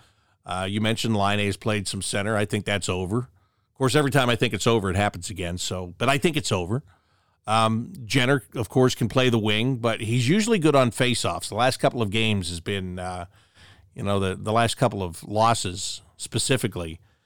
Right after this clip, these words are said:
has been more of a challenge. Um, but, but he could. And even if Kent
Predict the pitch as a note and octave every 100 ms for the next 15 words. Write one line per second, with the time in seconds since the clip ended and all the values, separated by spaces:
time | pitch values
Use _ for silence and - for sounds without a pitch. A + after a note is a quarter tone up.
0 | _ _ _ _ F#2+ F#2 A2 G#2+ G#2+ G2+
1 | F2 - G#2 F#2 F#2 F2 - - - -
2 | A2 G#2 G2 F#2+ F#2 - F3 A#2 - _
3 | _ _ _ _ _ _ - C3+ C3+ -
4 | F#3 A2+ D3 A3 A3+ G#3+ - - D#3+ D#3+